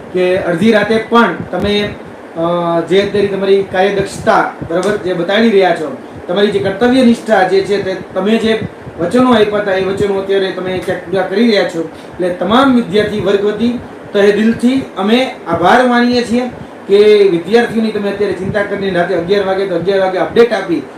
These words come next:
એટલા માટે વિદ્યાર્થીઓએ કહી શકાય કે પોતાના માર્ક, બીજા અન્યના જે માર્ક જોવાના, એ લોકોની જે માંગણીઓ હતી, એ માંગણીઓ આજે સંતોષાય તો ક્યાંક ને ક્યાંક હાશકારો અનુભવતા હશે.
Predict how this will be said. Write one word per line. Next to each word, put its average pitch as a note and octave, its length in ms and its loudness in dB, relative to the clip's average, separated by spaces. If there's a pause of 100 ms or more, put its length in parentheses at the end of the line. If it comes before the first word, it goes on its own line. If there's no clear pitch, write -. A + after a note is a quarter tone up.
(240)
એટલા F3+ 200 -2
માટે F#3 240 -4
વિદ્યાર્થીઓએ F3+ 1000 0
કહી F3 180 -4
શકાય F3+ 260 -4
કે F3 80 -4
પોતાના E3+ 380 -4
માર્ક, E3 240 -2 (100)
બીજા E3+ 200 -2
અન્યના F3 360 -2
જે D#3+ 140 0
માર્ક E3 280 -2
જોવાના, E3+ 400 -2 (380)
એ E3+ 60 -2
લોકોની F3+ 360 0
જે E3+ 100 -2
માંગણીઓ F3 460 -2
હતી, F3 160 -2
એ E3 40 0
માંગણીઓ E3+ 340 -2
આજે E3+ 160 -2
સંતોષાય E3+ 560 -2 (320)
તો F3 80 -4
ક્યાંક F3 180 -2
ને F#3 100 -4
ક્યાંક F3+ 220 -4
હાશકારો E3+ 420 -2
અનુભવતા F#3 600 2
હશે. F#3 200 0